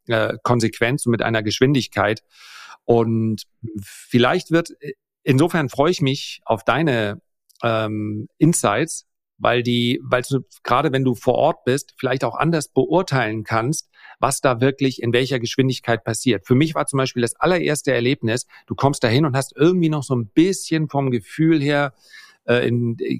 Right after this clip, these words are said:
kommst jetzt gleich Peking raus, das wird sich schon nach Kommunismus anfühlen. Und dann kommst du raus und sagst, das ist einfach eine Nation, die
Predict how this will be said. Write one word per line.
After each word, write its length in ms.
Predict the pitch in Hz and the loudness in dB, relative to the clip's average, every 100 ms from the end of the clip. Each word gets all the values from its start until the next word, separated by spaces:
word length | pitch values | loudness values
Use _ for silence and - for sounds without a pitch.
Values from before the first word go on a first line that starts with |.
| - | 0
kommst 200 | 139 135 | 0 2
jetzt 160 | 120 | 0
gleich 280 | 120 117 - | 0 -2 0
Peking 400 | 139 143 147 131 | 0 2 2 2
raus, 460 | 113 117 127 - - - | 2 2 0 -4 -14 -12
das 280 | 117 113 139 | -6 -2 0
wird 140 | 127 | 0
sich 120 | 123 | -4
schon 200 | - 120 | -2 0
nach 280 | 117 123 107 | 2 0 0
Kommunismus 560 | 127 123 120 - 110 - | 2 4 2 2 -2 -2
anfühlen. 1040 | 101 98 _ _ _ - 117 - 113 101 | -6 -6 _ _ _ -20 -10 2 2 2
Und 140 | 120 | 0
dann 180 | 131 127 | 2 2
kommst 260 | - 170 160 | 2 2 4
du 60 | |
raus 240 | 113 143 151 | 2 2 0
und 80 | 131 | 0
sagst, 300 | 131 - _ - - - _ _ - | 0 -2 _ -20 -20 -20 _ _ -8
das 160 | 98 | -6
ist 160 | - - | -4 -2
einfach 320 | 113 120 - | 0 -2 -2
eine 220 | 120 117 | 0 0
Nation, 500 | 113 110 - 127 139 | 0 -2 4 4 4
die 180 | 120 | 0